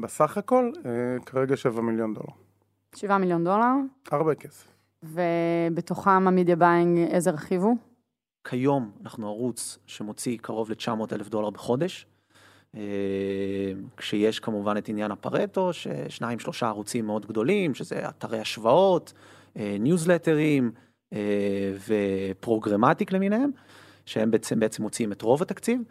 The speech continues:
Speaker 3: והמון המון המון טסטים קטנים, שכל הזמן מתחדשים ומתקיימים, שמטרתם הוא באמת למצוא את הפיצוח הבא, שיתווסף לאותה, לאותו פרטו. אני אוהב להתחיל ממה זה מדיה ביינג. יש איזושהי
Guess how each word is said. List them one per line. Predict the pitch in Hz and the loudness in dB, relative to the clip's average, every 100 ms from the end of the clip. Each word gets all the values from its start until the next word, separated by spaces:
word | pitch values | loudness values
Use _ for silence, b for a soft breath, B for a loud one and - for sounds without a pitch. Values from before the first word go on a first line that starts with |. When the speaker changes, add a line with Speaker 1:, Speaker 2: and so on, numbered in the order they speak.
| b b _ | b b _
Speaker 3:
והמון | 107 113 143 | 0 4 4
המון | 147 147 | 6 4
המון | 143 143 | 4 2
טסטים | 139 147 - 139 | 0 -4 -4 -6
קטנים, | - 135 160 208 196 | -2 0 2 0 -2
שכל | - - - 143 147 | -8 -8 0 2 4
הזמן | 117 123 131 120 | 2 2 0 0
מתחדשים | - - - 143 143 | -4 -8 0 0 0
ומתקיימים, | 147 - 196 233 202 | -2 -2 0 0 -2
שמטרתם | 127 110 104 110 104 143 151 | -2 -2 -2 -2 4 4 4
הוא | 127 | 2
באמת | 113 131 | 2 0
למצוא | 113 104 - 127 | 0 -2 0 0
את | 120 | -2
הפיצוח | - - 143 127 | -12 -4 -2 2
הבא, | 147 185 220 - b b b b b | 4 6 6 2 b b b b b
שיתווסף | - 110 - 117 - 143 - | -6 -6 -2 2 4 4 4
לאותה, | 123 110 123 120 | 2 4 4 6
לאותו | 117 110 117 | 4 2 0
פרטו. | - 120 117 113 113 - _ _ _ b b b b - | 4 4 6 4 0 -4 _ _ _ b b b b -8
אני | 123 | -2
אוהב | 135 | 0
להתחיל | 131 - 120 | 0 -2 0
ממה | 110 | 2
זה | 110 | 2
מדיה | 104 104 101 | 2 0 -2
ביינג. | 101 - - _ _ _ _ - | -4 -10 -18 _ _ _ _ -14
יש | - | -8
איזושהי | 120 - 113 104 104 98 95 92 | -8 -2 -2 0 0 0 -2 -6